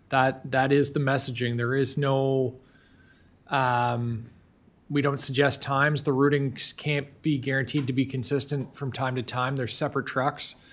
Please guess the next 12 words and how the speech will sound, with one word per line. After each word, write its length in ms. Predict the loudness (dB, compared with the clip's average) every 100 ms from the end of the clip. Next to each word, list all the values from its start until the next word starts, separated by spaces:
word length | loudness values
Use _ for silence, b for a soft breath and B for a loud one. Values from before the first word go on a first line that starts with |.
| b b b 2
Uh, 300 | 4 6 6
I 80 | 4
would 160 | 4
suggest 420 | 2 4 6 6 2
if 140 | 2
there's 160 | 2 4
birds 320 | 4 4 2
picking 340 | 0 0 -2
apart 300 | -2 0 2
your 80 | 2
garbage 500 | 2 2 2 -2 0
bags, 720 | 4 4 4 0 0 -2 -4